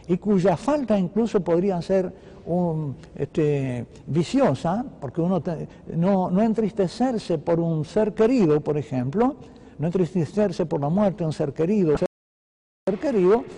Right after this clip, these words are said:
es una, una tristeza, una falta de tristeza mala. Al revés, entristecerse por un bien, por el bien del prójimo, si yo me entristezco porque a alguien le van las cosas bien,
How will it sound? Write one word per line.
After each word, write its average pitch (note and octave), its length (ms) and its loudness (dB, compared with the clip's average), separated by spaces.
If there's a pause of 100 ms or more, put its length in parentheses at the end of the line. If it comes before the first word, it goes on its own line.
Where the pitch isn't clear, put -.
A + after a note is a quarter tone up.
(280)
es F3 160 -2
una, F#3 280 0 (180)
una E3 200 0
tristeza, D3 800 -2 (280)
una D#3 200 -2
falta F#3+ 300 0
de D3 80 2
tristeza D3 460 -2
mala. G3 360 0 (1600)
Al D#3+ 120 0
revés, G#3+ 460 4 (380)
entristecerse D#3+ 800 0
por A3 160 2
un C4 140 2
bien, A3 260 4 (1300)
por D3 160 0
el D3 100 2
bien G3+ 260 4
del D#3+ 220 4
prójimo, A3+ 720 0 (440)
si C3 180 -8
yo F#3 100 0
me F#3+ 80 0
entristezco F3+ 560 -2
porque D3+ 260 -4
a E3+ 60 2
alguien E3+ 260 0
le D3 60 0
van E3+ 180 -2
las D#3+ 120 -6
cosas A3 360 -6
bien, F#3 300 -2